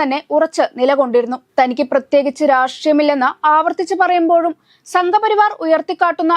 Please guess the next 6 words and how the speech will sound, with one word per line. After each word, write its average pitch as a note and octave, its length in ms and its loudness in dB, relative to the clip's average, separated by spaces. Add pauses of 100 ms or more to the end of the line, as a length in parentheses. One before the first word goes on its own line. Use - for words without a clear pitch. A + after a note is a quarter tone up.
(160)
വിദ്വേഷ D#4 500 0
രാഷ്ട്രീയത്തിനെതിരെ D#4+ 760 0 (120)
പൊരുതുവാനുള്ള D#4+ 640 0 (180)
ഇടമായി D4 380 0 (460)
ഐഷ A4+ 280 -6
കോൺഗ്രസിനെ E4 480 0